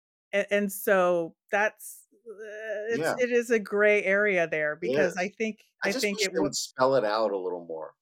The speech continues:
Speaker 1: Yeah, or have one of those explainer videos like they do
Speaker 2: Yeah.
Speaker 1: for the
Speaker 2: 'Cause
Speaker 1: fines
Speaker 2: I don't
Speaker 1: or
Speaker 2: even tweet
Speaker 1: something.
Speaker 2: about it anymore. I used to kinda tweet and kinda guess what it wa-, I don't even try. I give up.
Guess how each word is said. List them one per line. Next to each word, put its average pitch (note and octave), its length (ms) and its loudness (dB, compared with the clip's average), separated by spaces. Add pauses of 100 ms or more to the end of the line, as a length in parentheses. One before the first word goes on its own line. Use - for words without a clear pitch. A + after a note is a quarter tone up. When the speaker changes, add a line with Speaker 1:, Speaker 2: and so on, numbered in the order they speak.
(540)
Speaker 1:
Yeah, E3 160 -4
or F3 100 -2
have G#3+ 160 0
one G3+ 140 0
of F#3+ 80 -2
those F#3 220 0
explainer E3+ 680 -6
videos D#3+ 480 -6
like E3 220 -2
they D#3+ 120 -4
do E3 100 -6
Speaker 2:
Yeah. D#3+ 180 -2
Speaker 1:
for E3 100 -6
the D3 160 -8
Speaker 2:
'Cause - 80 -20
Speaker 1:
fines E3 400 -4
Speaker 2:
I A3 60 4
don't B3 100 2
Speaker 1:
or G#3+ 80 6
Speaker 2:
even D3 140 0
tweet D3 220 -2
Speaker 1:
something. C3+ 60 0
Speaker 2:
about G#2+ 300 2
it G2+ 40 0
anymore. F#2+ 340 -2 (180)
I - 60 2
used F3 140 2
to F3+ 60 -6
kinda D3 220 0
tweet C#3+ 340 -6
and B2+ 120 -8
kinda B2+ 180 0
guess B2 320 0
what B2 160 2
it A#2+ 140 0
wa-, A2 160 -4 (200)
I A#2+ 120 2
don't A#2 100 -2
even G2 160 -10
try. F2+ 240 -4 (420)
I F#2+ 120 -4
give F#2 200 -6
up. F2 160 -6